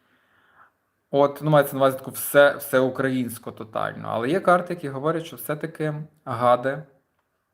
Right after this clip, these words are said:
наскільки це можна, будуть пробувати і в цей період робити всякі пакості.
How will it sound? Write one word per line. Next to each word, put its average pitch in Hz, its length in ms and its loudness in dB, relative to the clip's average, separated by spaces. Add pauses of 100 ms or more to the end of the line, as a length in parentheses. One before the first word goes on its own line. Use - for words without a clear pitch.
(180)
наскільки 139 680 0
це 110 420 -8
можна, 120 560 -4 (220)
будуть 226 320 -2
пробувати 165 520 0
і 123 100 -10
в 120 60 -10
цей 127 200 -4
період 147 560 -4 (1500)
робити 147 360 4
всякі 143 320 -4
пакості. - 600 -4